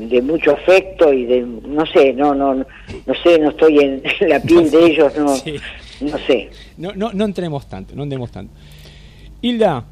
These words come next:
Speaker 1: Com-, sí.
Speaker 2: ¿Y qué, y qué, qué posición, qué, cómo ve al peronismo ahora con todo esto que está sucediendo, con toda esta ebullición de, de, de libertarios en la calle? ¿El peronismo dónde está ubicado ahora?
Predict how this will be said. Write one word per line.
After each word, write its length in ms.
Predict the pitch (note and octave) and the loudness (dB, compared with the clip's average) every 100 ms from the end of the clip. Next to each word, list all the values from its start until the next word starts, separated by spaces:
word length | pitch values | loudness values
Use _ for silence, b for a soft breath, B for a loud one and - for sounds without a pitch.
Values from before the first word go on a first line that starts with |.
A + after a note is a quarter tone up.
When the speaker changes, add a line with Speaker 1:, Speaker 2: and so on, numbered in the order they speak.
| - | -10
Speaker 1:
Com-, 240 | - - - - - - - | -4 -4 -6 -16 -20 -14 0
sí. 240 | F3+ A#2+ | 2 2
Speaker 2:
¿Y 60 | - | -4
qué, 100 | F4 | -8
y 120 | D4 | -6
qué, 600 | - D#4 C4+ A3+ G3 F3 - - _ _ _ - - - - - _ | -2 0 2 4 2 0 -6 -20 _ _ _ -20 -20 -20 -20 -20 _
qué 100 | - | -12
posición, 880 | - - - D#3+ - D#3+ C3 A#2 A2 | -6 -6 -4 -8 -4 -2 -2 -6 -12
qué, 100 | - - | -16 -12
cómo 280 | C4+ B3 G3 | -4 -2 0
ve 380 | D#3+ B2+ G#2+ G#2 - | 0 -2 -6 -12 -10
al 160 | B2 | -10
peronismo 500 | A#2 C#3 C#3+ D#3+ C#3+ C3+ | -4 -2 0 -2 -2 -2
ahora 360 | D3 D3 C3 C3+ - - | 0 -2 -4 -10 -20 -14
con 220 | - C3+ | -8 -8
todo 240 | C3+ F#3+ F#3 | -4 -4 -4
esto 240 | D#3+ C#3+ | -4 -8
que 80 | B2 | -8
está 140 | - | -12
sucediendo, 680 | D#3 C#3+ B2+ D3+ F3 D3+ C3+ | -14 -10 -8 -6 -6 -6 -6
con 180 | B2 B2+ | -6 -4
toda 120 | D#3+ | -4
esta 140 | - C3 | -4 -6
ebullición 560 | A#2 B2+ - D#3 D3 | -6 -8 -6 -4 -4
de, 140 | A#2+ G#2 | -6 -10
de, 160 | G2+ - | -14 -16
de 180 | D#2+ | -14
libertarios 800 | A#2 A#2+ A#2+ E3 E3+ D#3 D3 - | -8 -8 -6 -4 -4 -4 -6 -8
en 100 | A#2 | -10
la 120 | A#2 A#2+ | -10 -6
calle? 380 | E3 D#3+ E3+ - b b - | -6 -6 -10 -12 b b -12
¿El 80 | C#3 | -6
peronismo 420 | F3+ A3 G3+ F3 | -4 -2 -2 -2
dónde 220 | F#3+ F3+ | -2 -4
está 160 | D#3 E3+ | -4 -2
ubicado 500 | D3+ - D3+ C3 A2+ | -2 -2 -2 -2 -2
ahora? 380 | A2 G#2 F#2+ | -4 -6 -10